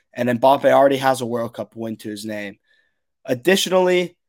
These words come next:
Mbappe has played for a better team over the last couple of years than Haaland, but I think that'll be changing now going forwards. You put Haaland into that City team, it'll be very hard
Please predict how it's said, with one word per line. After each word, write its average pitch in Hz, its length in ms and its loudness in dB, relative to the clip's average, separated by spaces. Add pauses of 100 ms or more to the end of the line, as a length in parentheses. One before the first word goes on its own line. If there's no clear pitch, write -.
Mbappe 175 420 6
has 175 160 2
played 185 320 2
for 160 220 2
a 143 40 2
better 151 300 2
team 165 260 -8
over 143 120 -6
the 131 120 -8
last 123 280 -6
couple 120 180 -16
of 117 60 -8
years 117 160 -10
than 110 100 -14
Haaland, 113 360 -10
but 120 100 -8
I 120 80 -6
think 185 360 -10
that'll 156 200 2
be 139 120 -10
changing 135 420 -10
now 123 180 -6
going 120 240 -10
forwards. 156 440 -4 (320)
You 143 120 -8
put 180 200 -2
Haaland 151 400 -2
into 143 180 -12
that 135 200 -6
City 143 280 -12
team, 135 280 -12
it'll 123 100 -8
be 120 140 -12
very 131 380 -4
hard 127 480 -4